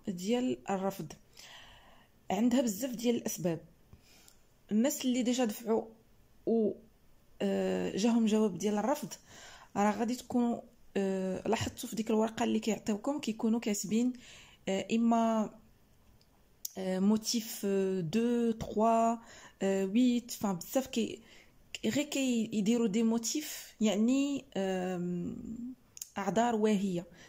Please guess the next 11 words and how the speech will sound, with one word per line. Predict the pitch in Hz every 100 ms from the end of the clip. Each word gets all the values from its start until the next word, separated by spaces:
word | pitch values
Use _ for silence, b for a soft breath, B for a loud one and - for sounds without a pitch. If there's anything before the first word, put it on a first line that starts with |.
| -
ما | 202
كاينش | 214 302 294
زعما | 185 196 208 247 233
شي | - - 240 -
سبب | - - 196 220 175 -
مقنع | 190 220 220 202 208
لان | 202 202 190 190
الانسان | 190 - 214 202
كيدفع | 196 190 -
الدوسي | - - 202 -
ديالو، | 175 208 208